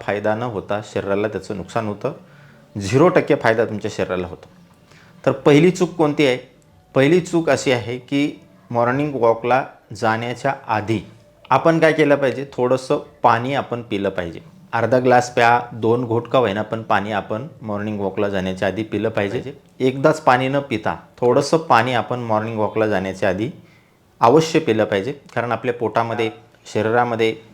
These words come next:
ॲसिड स्रावलेलं असतं रात्रभर आणि ते डायल्यूट होण्यासाठी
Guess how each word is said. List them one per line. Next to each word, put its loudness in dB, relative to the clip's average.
ॲसिड -2
स्रावलेलं 2
असतं -4
रात्रभर -2
आणि -4
ते 0
डायल्यूट 2
होण्यासाठी -4